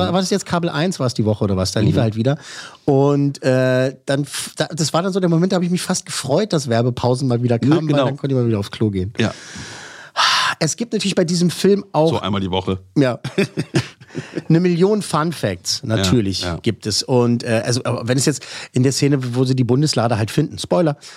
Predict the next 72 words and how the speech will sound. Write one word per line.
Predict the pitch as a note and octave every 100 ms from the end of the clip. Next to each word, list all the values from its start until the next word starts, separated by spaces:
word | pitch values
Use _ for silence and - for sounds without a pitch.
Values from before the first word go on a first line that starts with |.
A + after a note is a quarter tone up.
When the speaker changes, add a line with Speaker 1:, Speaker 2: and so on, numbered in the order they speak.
| - -
Speaker 1:
ähm, | C3+ B2+ B2+ C#3 -
wo | F3 C#3
sie | C3+
die | C#3+
halt | C#3 B2+
finden, | D#3+ E3+ F#3 E3 C#3+
gibt's | - C3
ja | D#3
diese | C3+ C3 C3+
Hieroglyphen | A#2 C#3 C3+ B2+ D#3 E3
an | D#3
der | D3+ B2+
Wand | C3+ D3+
und | B2
da | A#2+
sind | C3
zum | C3+
Beispiel | B2+ B2 C#3+
R | C3+ A#2
zwei | B2 C#3
D | A2 B2
zwei | -
und | A#2+
C | A#2+ B2
drei | A2 F#2+
P | A2 A#2
O |
aus | A2 -
Star | - F#2 G#2
Wars | G#2
halt | - G2
an | G2
der | F#2+
Wand | F2 F#2
zu | -
Speaker 2:
Ah. |
Speaker 1:
sehen. | G#2 C#3+ F#3+ G#3+ E3 E2 D2
So | B2
eine | B2
kle-, | - - -
also | A#2+
gibt | B2 C#3 - -
Speaker 2:
Aber | C#3+ F#3+
Speaker 1:
wirklich | A2+ D#2+
Speaker 2:
ganz | A#2 C3+ - - - - C#2
versteckt. | - G2 - E2 - -
Speaker 1:
Nö. | - E3 E4+ D#3 - _ -
Nein, | C#3+
nein, | D#4 D#3
wenn | B2+
du | C#3
kannst | F3 F#3
pausieren, | F3+ D#3 E3 C4 D#4
du |
k-, | G#3+ G3
kannst | F3 F3+
es | E3+
richtig | F#3 F3
sehen | - G3 A#3+
an | F3+
der | E3
Säule, | C#3+ C#3+ G#3 G3+
wenn | F#3
du |
das | E3
erstmal | E3+ E3+ F#3+
so | D#3+
die | D3+
Kamera | - F#3+ E3+
zurückfährt | - D3 F#3 - G#3 A3
und |
du, | E3